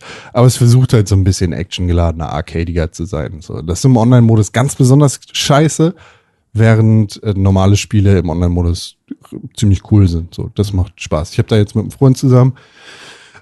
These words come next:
ähm, ko-, eine Koop-Season gemacht, so dass wir zusammen einfach ein Team steuern und so die Pässe hin und her, äh, uns gönnen.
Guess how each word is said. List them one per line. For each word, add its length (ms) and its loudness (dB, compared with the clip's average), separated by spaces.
ähm, 560 2
ko-, 200 -6
eine 160 2
Koop-Season 1000 0
gemacht, 400 2
so 120 2
dass 180 -2
wir 380 0
zusammen 500 2
einfach 300 -6
ein 160 0
Team 460 2
steuern 560 2
und 260 -4
so 280 -2
die 220 -4
Pässe 300 2
hin 100 4
und 160 0
her, 280 0
äh, 260 -4
uns 320 -4
gönnen. 440 2